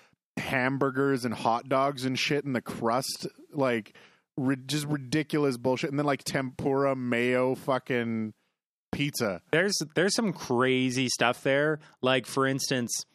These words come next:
Speaker 2: um, Subway doesn't have footlongs.
Speaker 1: Really?
Speaker 2: I,
Speaker 1: Hmm.
Speaker 2: I walked by a Subway and I was like, "I wonder what they got." And they had some weird,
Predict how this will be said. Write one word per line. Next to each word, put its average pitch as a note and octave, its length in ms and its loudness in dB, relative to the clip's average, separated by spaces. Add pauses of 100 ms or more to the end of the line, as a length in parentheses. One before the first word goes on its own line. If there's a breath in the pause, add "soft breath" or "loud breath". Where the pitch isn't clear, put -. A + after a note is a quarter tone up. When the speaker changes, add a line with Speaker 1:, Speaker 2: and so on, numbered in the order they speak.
(240)
Speaker 2:
um, A2+ 380 2 (380)
Subway D#3+ 360 2
doesn't C3+ 320 0
have B2 240 -2
footlongs. E2+ 600 -6 (680)
Speaker 1:
Really? G#2+ 400 0 (520)
Speaker 2:
I, C3+ 300 4
Speaker 1:
Hmm. - 100 -16
Speaker 2:
I D3 120 4
walked D#3 260 4
by F3+ 120 6
a D3+ 80 4
Subway B2 400 2
and G#2 100 2
I A2+ 60 2
was G#2+ 140 -2
like, A#2 180 0
"I - 20 0
wonder F#3+ 200 0
what G#3+ 140 0
they D#3 120 2
got." C3 260 4
And A3+ 140 2
they C4+ 80 4
had G#3+ 120 2
some D3+ 160 0
weird, C3 460 2